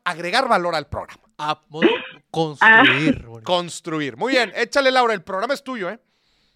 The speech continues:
Speaker 3: Gracias. Bueno, mira, yo con mi novio tengo alrededor de diez años.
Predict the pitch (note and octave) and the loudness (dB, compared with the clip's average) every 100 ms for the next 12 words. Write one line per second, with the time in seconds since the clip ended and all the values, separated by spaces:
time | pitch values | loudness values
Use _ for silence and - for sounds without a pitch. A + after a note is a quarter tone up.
0 | _ _ _ _ _ - A3 A3+ B3 C4 | _ _ _ _ _ -2 4 6 6 6
1 | C#4 C4+ - - - _ _ _ - B3+ | 4 2 -4 -20 -20 _ _ _ 2 6
2 | C4 A#3+ A3 A3+ C4+ D4 F4 F4+ - _ | 8 6 6 6 8 10 10 8 4 _
3 | - B3+ A#3+ A#3+ B3 C4 C4 B3+ B3+ C4 | 6 6 8 8 8 8 6 4 6 8
4 | C4+ C4+ C#4 B3 A3 G#3 G#3+ G#3+ A#3+ A#3+ | 8 8 8 8 8 8 8 6 6 6
5 | G#3 G#3+ A#3+ A#3+ C5+ | 6 4 4 4 2